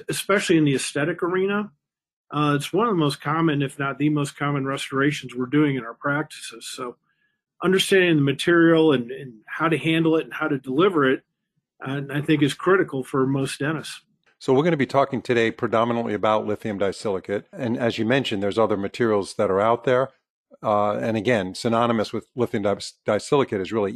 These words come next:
Speaker 2: E max to almost everybody's mind. But zirconia is also, I don't wanna sidetrack off of what we wanna talk about, but zirconia is becoming more popular.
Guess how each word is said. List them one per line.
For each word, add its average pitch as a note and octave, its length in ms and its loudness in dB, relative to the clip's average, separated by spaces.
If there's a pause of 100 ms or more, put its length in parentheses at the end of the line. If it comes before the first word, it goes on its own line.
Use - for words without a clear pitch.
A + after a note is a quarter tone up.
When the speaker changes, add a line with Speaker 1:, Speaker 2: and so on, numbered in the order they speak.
Speaker 2:
E A2+ 60 -2
max F#2 360 -6
to A2+ 140 -8 (100)
almost G#2 320 -6
everybody's F#2 360 -4
mind. F#2 320 -6 (220)
But C#3 260 2 (240)
zirconia F3+ 520 2
is B2+ 180 2
also, B2+ 540 4 (160)
I C3 80 2
don't C3 100 2
wanna A#2 140 2
sidetrack A#2+ 560 0
off G2+ 160 -2
of G2+ 80 -4
what A2 100 0
we A#2 100 -6
wanna G2 220 -4
talk D3 240 -2
about, G2 180 -2
but F#2+ 120 -8
zirconia D3+ 520 0
is A2+ 160 -2
becoming G#2+ 360 -4
more F#2 160 -2
popular. G2+ 640 -2